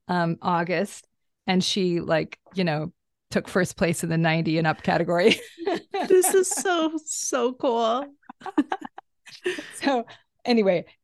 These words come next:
Speaker 1: it, you know, I don't actually know if she took first place. I'm just saying, like, there was, there weren't many, uh, I don't know if there was anyone
Speaker 2: <laughs>
Speaker 1: else in the ca-, in the category, but she, but we just had a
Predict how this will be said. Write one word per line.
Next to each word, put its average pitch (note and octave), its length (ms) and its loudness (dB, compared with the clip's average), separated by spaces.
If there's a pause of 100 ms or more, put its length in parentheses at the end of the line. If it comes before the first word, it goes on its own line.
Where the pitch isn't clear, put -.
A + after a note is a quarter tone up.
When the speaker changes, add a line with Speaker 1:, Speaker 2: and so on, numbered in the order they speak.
Speaker 1:
it, A3+ 200 0
you A#3+ 80 4
know, G#3 100 4
I G3 80 4
don't F3+ 140 2
actually E3+ 220 0
know F3 120 0
if E3+ 60 -4
she F#3+ 80 -6
took - 200 -2
first F#3 220 0
place. F#3 220 0
I'm G3+ 140 2
just A3+ 180 4
saying, G#3 160 6
like, G#3 140 4
there A3+ 100 4
was, G#3+ 160 2
there G#3+ 240 4
weren't C4+ 280 4
many, A3 320 4
uh, G#4 200 4
I A3 60 4
don't A3 140 0
know A#3 100 4
if A3 80 -2
there G#3 120 2
was G#3 120 -2
anyone G3+ 360 0
Speaker 2:
<laughs> - 40 -4
Speaker 1:
else G#3 200 0
in A3+ 100 0
the A#3+ 80 0
ca-, - 340 -2
in A3 140 -2
the A3 100 -4
category, - 580 -12 (680)
but A#3+ 180 2
she, C4 420 -2 (340)
but A3 160 -2
we G#3+ 320 0
just G#3 220 -12
had G3+ 200 0
a E3+ 120 -2